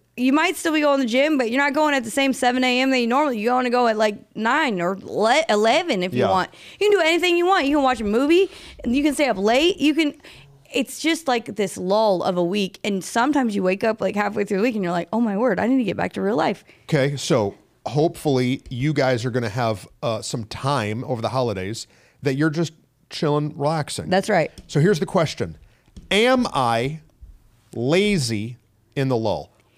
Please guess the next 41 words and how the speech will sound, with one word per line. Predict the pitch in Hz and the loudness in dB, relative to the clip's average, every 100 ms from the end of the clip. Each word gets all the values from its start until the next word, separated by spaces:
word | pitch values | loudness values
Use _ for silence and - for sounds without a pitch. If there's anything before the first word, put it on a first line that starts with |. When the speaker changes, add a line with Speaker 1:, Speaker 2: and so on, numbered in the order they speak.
| - | -2
Speaker 2:
I | 147 175 | 2 2
would | 175 120 | 0 -2
say | 104 - 113 113 127 - - | -4 -6 -4 -4 -8 -12 -10
no. | 110 82 - _ - | -8 -8 -14 _ -2
Speaker 1:
Correct. | 233 226 196 - - | 2 2 0 -4 -16
It's | 185 | -8
a | |
good | 262 240 | 0 2
answer. | 202 202 - 143 - _ - | 2 0 -4 -14 -16 _ 0
Speaker 2:
I | 175 233 | 2 2
would | 202 139 | 2 -2
say, | - 123 107 120 135 | -4 -2 -2 -2 -6
Speaker 1:
<laughs> | - | -6
Speaker 2:
now, | 151 143 117 | 0 0 0
old | 151 170 180 | 2 2 2
Trustin | - 127 - 104 104 131 | 0 -2 -2 -6 -8 -6
Speaker 1:
Right. | 196 220 127 - - _ _ _ _ _ - | -2 -2 -2 -8 -20 _ _ _ _ _ -8
Speaker 2:
would | 120 131 | -4 -2
have | 113 104 - _ _ _ _ _ | -2 -6 -16 _ _ _ _ _
not | 123 117 110 - | -6 -2 -2 -6
agreed | 123 92 117 | -12 -8 -6
with | 107 98 | -6 -8
this | 101 - 220 | -8 -4 -2
Speaker 1:
No. | 277 208 135 | 0 0 0
Speaker 2:
new | 139 | 0
Trustin. | - 107 85 - 78 - | -2 -8 -10 -12 -18 -12
Speaker 1:
Correct. | - 220 254 233 | -2 0 2 0
Speaker 2:
But | - | -2
this | 175 - | -2 -2
Trustin | - 143 - 127 | 0 0 -2 -6
says, | - 120 | -4 -4
"No, | 170 | -2
it's | 139 - | -2 -2
not | 151 | -4
lazy | 139 139 123 | 0 -2 -2
in | 131 | -2
the | 110 | -2
lull | 107 107 | 0 -2
to | - 110 | -4 -8
sit | - 113 | -4 -4
around | 107 101 98 | -2 -2 -6